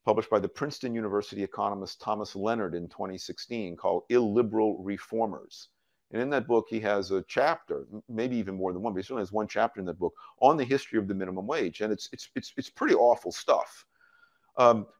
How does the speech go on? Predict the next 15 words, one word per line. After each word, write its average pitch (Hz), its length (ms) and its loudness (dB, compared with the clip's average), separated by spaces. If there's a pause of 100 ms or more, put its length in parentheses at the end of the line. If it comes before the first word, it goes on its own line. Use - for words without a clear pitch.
today, 147 880 6
I 120 120 4
believe 113 420 2
that 110 120 -2
most 107 300 0
people 104 220 -4
who 101 120 -6
support - 380 -2
the 101 80 -8
minimum 92 320 -6
wage 85 320 -4 (180)
are, 107 160 0
are 113 100 4
not 143 340 6
so, 98 460 2